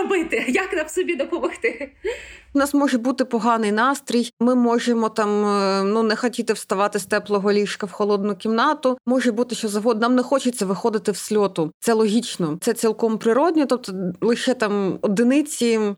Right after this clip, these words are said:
Speaker 2: завжди на підйомі, і ми не знаємо, яка насправді в них за цим стоїть історія. Е, я думаю,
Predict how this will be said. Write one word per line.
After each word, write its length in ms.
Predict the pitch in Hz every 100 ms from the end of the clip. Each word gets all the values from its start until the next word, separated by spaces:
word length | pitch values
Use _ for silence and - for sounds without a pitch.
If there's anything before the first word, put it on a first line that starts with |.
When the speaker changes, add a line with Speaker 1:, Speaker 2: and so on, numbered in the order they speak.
| _ -
Speaker 2:
завжди 460 | 190 202 185 208
на 120 | 233 214
підйомі, 680 | - 226 254 370 330 269
і 340 | 233 220 226 220
ми 440 | 202 185 208 233
не 100 | 220
знаємо, 440 | 208 226 226 202 196
яка 240 | 196 196
насправді 440 | 196 - 185 180
в 60 | 190
них 200 | 196 185 180
за 120 | 190
цим 180 | 190 175
стоїть 380 | - 175 139
історія. 440 | - - 269 131 - - -
Е, 160 | 196 190
я 120 | 196
думаю, 640 | 185 202 196 190 185 147